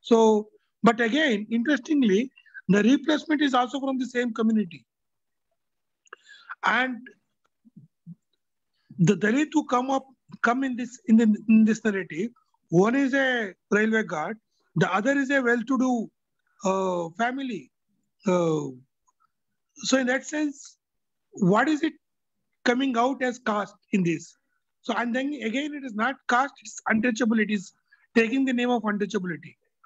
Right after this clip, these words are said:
There is no mention of any caste, uh, community, uh, except the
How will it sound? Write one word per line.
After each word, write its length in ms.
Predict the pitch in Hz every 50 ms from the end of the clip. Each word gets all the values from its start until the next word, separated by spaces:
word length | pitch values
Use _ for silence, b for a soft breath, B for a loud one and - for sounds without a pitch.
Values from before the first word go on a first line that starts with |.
| _ -
There 140 | 160 190 202
is 80 | 208
no 100 | 220 269
mention 360 | 262 233 226 226 214 220 233 254
of 140 | 247 240
any 160 | 220 220 226 233
caste, 260 | 220 220 214 220 220 - _ _ - _ -
uh, 100 | 185 180 170
community, 600 | - 214 214 233 254 254 254 - 226 190 - - _ _ _ _ _ _ _ _ -
uh, 300 | 165 160 160 147 143 135 123 _ _ _ _ -
except 340 | 202 - - - 254 214 190
the 340 | 240 233 220 190 160 143